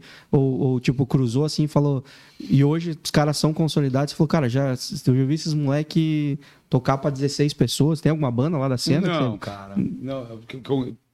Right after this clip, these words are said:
Speaker 2: que eu tenha conhecido que foi pra, pra, pra frente, não. Mas, eu, mas a cena underground, até ali no interior de São Paulo, ali, cara, a galera mais do hardcore mesmo, assim,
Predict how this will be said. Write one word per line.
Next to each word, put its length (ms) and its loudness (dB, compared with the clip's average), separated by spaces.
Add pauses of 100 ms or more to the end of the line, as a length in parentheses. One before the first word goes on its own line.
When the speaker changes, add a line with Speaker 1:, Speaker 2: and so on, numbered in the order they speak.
Speaker 2:
que 80 -6
eu 140 -4 (220)
tenha 180 2
conhecido 720 0
que 160 0
foi 140 0
pra, 160 0 (200)
pra, 120 -10
pra 160 -8
frente, 400 -4
não. 240 -4 (720)
Mas, 240 0
eu, 100 -2 (340)
mas 180 0
a 40 0
cena 480 0
underground, 520 0
até 260 -2
ali 180 0
no 80 -4
interior 300 -2
de 60 -8
São 160 -4
Paulo, 220 0
ali, 140 -2
cara, 300 -6 (640)
a 40 -12
galera 260 0
mais 180 -2
do 380 -4 (1300)
hardcore 680 0
mesmo, 260 -12
assim, 60 0